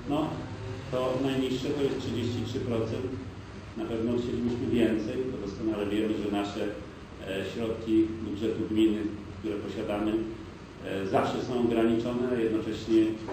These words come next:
jest ogrom potrzeb, które w mieście są artykułowane przez mieszkańców, które, e,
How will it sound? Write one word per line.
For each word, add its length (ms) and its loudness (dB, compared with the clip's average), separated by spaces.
jest 240 6
ogrom 380 4
potrzeb, 420 4
które 200 0
w 120 0
mieście 420 2
są 100 2
artykułowane 720 4
przez 200 -2
mieszkańców, 540 0
które, 260 0
e, 300 0